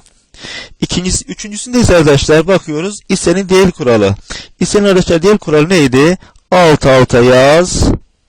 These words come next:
Birinci aynen al. İkincinin arkadaşlar ne yap? Değil al. Değil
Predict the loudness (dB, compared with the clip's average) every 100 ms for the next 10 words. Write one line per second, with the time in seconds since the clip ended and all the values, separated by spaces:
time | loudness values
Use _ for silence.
0 | _ _ _ _ -20 _ _ _ _ _
1 | -20 -16 -18 -18 -4 0 0 -2 -4 0
2 | 2 2 0 2 2 4 2 -4 _ -20
3 | _ -6 -4 -2 0 2 2 2 0 0
4 | 0 0 _ 2 4 4 2 0 0 2
5 | 0